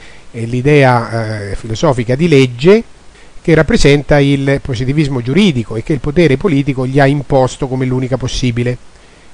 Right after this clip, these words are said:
Quindi il, mm, filosofo politico rifiuta, eh, l'idea del positivismo giuridico, ri-, rifiuta la legge Fiat. Ed è consapevole che il libero mercato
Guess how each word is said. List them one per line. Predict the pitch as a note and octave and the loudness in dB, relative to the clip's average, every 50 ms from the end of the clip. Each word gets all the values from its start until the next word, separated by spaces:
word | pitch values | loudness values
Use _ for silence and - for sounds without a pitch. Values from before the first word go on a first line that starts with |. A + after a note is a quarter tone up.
| - - | -10 -2
Quindi | - E3+ E3+ D#3 C#3 C#3 C#3 C3+ - | 0 2 2 4 4 4 2 2 0
il, | - C#3 C#3 C3+ C3 C3 B2+ B2+ A#2+ A#2+ A#2 - - A2+ | 0 -2 -2 0 0 2 2 4 4 2 0 -4 -8 -12
mm, | A2+ G#2+ G#2 G2+ | -12 -12 -12 -14
filosofo | - - - A#2+ C3+ C#3 C3+ - - G#2 G2 A2+ | -14 -8 -4 -2 0 0 0 0 -2 -4 -6 -6
politico | G2+ B2 B2 C#3+ D#3+ D#3 C#3+ B2+ A#2+ C3+ | -6 -4 -2 0 0 0 0 0 0 0
rifiuta, | B2+ C3+ B2 - D#3+ F3 F#3+ F#3+ E3+ C3+ A2 A#2+ A2 G#2+ G#2 - - - - - - - | 0 -2 -2 -2 0 0 2 2 2 2 2 0 0 0 -4 -8 -12 -16 -18 -20 -16 -10
eh, | - B2 A#2+ A#2 A2 A2 A2 A2 A2 A2+ | -4 -2 -2 0 0 -2 -4 -4 -6 -4
l'idea | B2 C3+ C3+ C3 B2+ B2+ B2+ B2+ B2+ B2+ C3 | -2 -2 0 2 2 2 4 4 4 2 2
del | B2 A#2+ A#2 A2+ | 2 0 -4 -4
positivismo | - B2 A2 - A2 A#2 B2+ B2+ A#2+ A#2+ A2+ | -4 -6 -6 -6 -6 -4 -2 -2 -2 -4 -6
giuridico, | G#2+ A2 C3+ F3 G3 E3 B2 A2+ G2 G#2 G2+ | -4 0 2 4 4 4 2 0 -2 -4 -6
ri-, | G#2 A2 C3 A2+ A2 | -6 -6 -6 -6 -6
rifiuta | C3 C#3+ - - D#3 E3+ D#3+ F#3+ | -6 -6 -4 -4 -4 -2 0 0
la | F#3+ G3 | 2 2
legge | F3 A#2+ A2+ A2 A#2+ | 2 0 0 -2 -2
Fiat. | - - G#2+ G2 F#2 - - - - - - - - - - - - - - - - - - - - | -4 -6 -8 -8 -8 -8 -8 -8 -8 -8 -10 -20 -20 -20 -20 -20 -20 -20 -20 -20 -20 -20 -16 -6 -2
Ed | B2+ C3 | 0 4
è | D#3+ F#3 E3 - | 6 6 6 4
consapevole | - C3 C3 B2 - - D3 C#3 E3 E3+ F3+ G3 A3 B3 A#3 G#3 C3 | 2 0 -2 -2 0 -2 0 2 4 6 6 6 6 6 4 4 4
che | - D3+ D3 C#3+ B2+ A2 - | 4 2 4 4 4 2 0
il | G#2+ A#2 A#2+ C3 | -4 -6 -4 0
libero | D#3 F#3 F3 C#3+ C#3+ B2+ A#2+ | 0 2 2 2 2 2 0
mercato | A#2 A#2+ A#2+ A#2 - - - D#3+ C#3+ C3 B2 A#2+ A2+ D#3 E3+ G3 A3 | 0 -2 -2 -4 -2 0 2 4 4 4 4 2 2 2 2 2 2